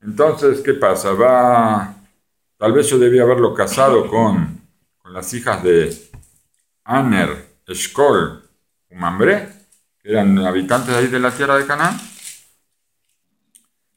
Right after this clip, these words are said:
y no esperar a que encuentre al-, alguna chica de la familia.'"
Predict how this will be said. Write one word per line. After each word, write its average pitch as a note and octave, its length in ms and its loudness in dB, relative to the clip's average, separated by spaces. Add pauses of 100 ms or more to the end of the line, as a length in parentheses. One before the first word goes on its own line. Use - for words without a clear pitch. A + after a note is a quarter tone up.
(120)
y G#3+ 100 -2
no D3+ 80 2
esperar C#3 880 0 (220)
a A#2 180 -4
que B2 280 2
encuentre D#3 720 2
al-, D3+ 340 2
alguna C#3 840 2
chica E3+ 240 0
de C3+ 80 2
la C3+ 80 2
familia.'" F#3+ 540 -4